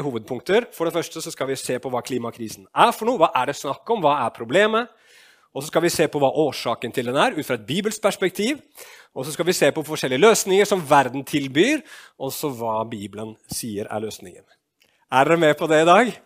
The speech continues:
Ja, ok. Dette blir spennende. La oss be en liten bønn først. Kjære himmelske Far, Herre, nå, nå ser du at dette her er noe verden er veldig opptatt av. Herre, som vi pinsevenigheter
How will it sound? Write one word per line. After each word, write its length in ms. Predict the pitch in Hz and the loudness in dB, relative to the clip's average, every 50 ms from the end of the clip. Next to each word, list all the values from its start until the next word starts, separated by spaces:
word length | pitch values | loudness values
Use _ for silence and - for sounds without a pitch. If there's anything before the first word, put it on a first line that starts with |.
| _ _ _ _ _ _ _ _ _ _ _ _ _ _ _ - | _ _ _ _ _ _ _ _ _ _ _ _ _ _ _ -14
Ja, 160 | 92 90 98 104 | -12 -10 -8 -8
ok. 220 | 117 117 - - 95 87 - 117 | -10 -10 -10 -12 -12 -10 -8 -8
Dette 220 | 127 - 165 156 | -6 -4 -4 -6
blir 80 | 160 151 | -6 -4
spennende. 340 | - 147 117 95 87 - _ _ _ - - - _ - 151 | -4 -4 -6 -6 -8 -16 _ _ _ -20 -20 -20 _ 2 4
La 80 | 170 | 4
oss 120 | 202 - - | 4 6 4
be 100 | 165 147 | 2 2
en 80 | 147 147 | 4 2
liten 180 | 123 - 123 | -2 -4 -6
bønn 140 | 113 110 104 | -8 -8 -8
først. 400 | - - - - - - - - _ _ _ _ _ _ _ - - _ _ _ _ _ _ _ | -10 -16 -18 -18 -18 -20 -20 -20 _ _ _ _ _ _ _ -20 -20 _ _ _ _ _ _ _
Kjære 240 | - 180 180 190 185 | 4 4 6 6 6
himmelske 320 | 185 170 - - - 170 | 4 2 0 -2 -4 -2
Far, 380 | - - 175 170 185 190 185 - - _ _ _ _ _ _ _ _ _ _ _ _ _ _ - | 0 2 2 4 4 2 0 -2 -8 _ _ _ _ _ _ _ _ _ _ _ _ _ _ -2
Herre, 240 | 135 151 147 143 151 | 0 2 2 2 0
nå, 160 | 156 147 147 147 151 151 147 147 | 0 -2 -4 -2 -2 -4 -4 -6
nå 140 | - 143 143 | -10 -10 -8
ser 240 | - - 147 131 127 | -4 -2 -2 0 0
du 60 | 139 139 | -2 -4
at 60 | - | -4
dette 160 | 139 - 143 | -4 -6 -6
her 220 | 135 143 147 135 139 | -2 -2 -2 -2 -2
er 20 | |
noe 160 | 135 127 131 | -2 -4 -4
verden 320 | 131 131 120 117 117 110 127 | -2 -2 -2 -2 -4 -8 -6
er 80 | 123 | -4
veldig 220 | 117 131 120 113 127 | -2 -2 -2 -4 -6
opptatt 300 | 113 - - 120 113 - 127 | -6 -8 -8 -8 -8 -6 -8
av. 140 | 156 196 208 _ _ _ _ _ _ _ _ _ _ _ _ _ _ _ _ _ | -8 -8 -12 _ _ _ _ _ _ _ _ _ _ _ _ _ _ _ _ _
Herre, 160 | - 123 123 120 | -6 -6 -4 -6
som 80 | - | -8
vi 140 | 127 127 120 | -8 -8 -8
pinsevenigheter 840 | - 139 120 - - - 110 110 107 107 104 101 - - 113 110 113 | -10 -10 -12 -10 -10 -10 -10 -10 -10 -10 -10 -12 -10 -10 -10 -10 -10